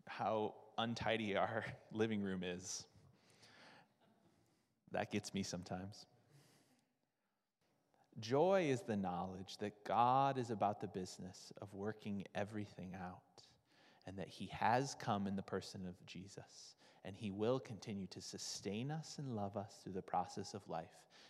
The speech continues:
And one day, there's coming a day when everything will be put right. That's joy. That's joy unspeakable. It's joy that can't be stolen from you in any way, shape, or form.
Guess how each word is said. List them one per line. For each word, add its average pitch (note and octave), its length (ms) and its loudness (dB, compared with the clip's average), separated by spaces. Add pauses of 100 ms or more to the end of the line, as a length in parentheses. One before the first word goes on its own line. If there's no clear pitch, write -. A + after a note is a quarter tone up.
And F#2+ 180 -6
one A#2 320 -2
day, F2+ 440 -8 (360)
there's F#2 220 -8
coming G2 300 -2
a G2+ 60 -2
day F#2 400 -10 (300)
when F2+ 140 -4
everything G2+ 640 -2 (260)
will G#2 80 -10
be G2+ 120 -8
put - 220 -4
right. D3+ 260 -6 (2500)
That's B2+ 520 0
joy. D3+ 280 -2 (1800)
That's - 180 -10
joy B2+ 320 0
unspeakable. - 680 -8 (880)
It's G2+ 160 -8
joy C#3 260 4
that D3 140 -2
can't C#3 240 -2
be C#3 100 -4
stolen C#3 560 0
from F2+ 280 -6
you F2+ 160 -6
in G2 60 -2
any C#3 220 -2
way, C3 240 0
shape, A#2+ 380 -4
or G#2 60 -6
form. F#2 440 -14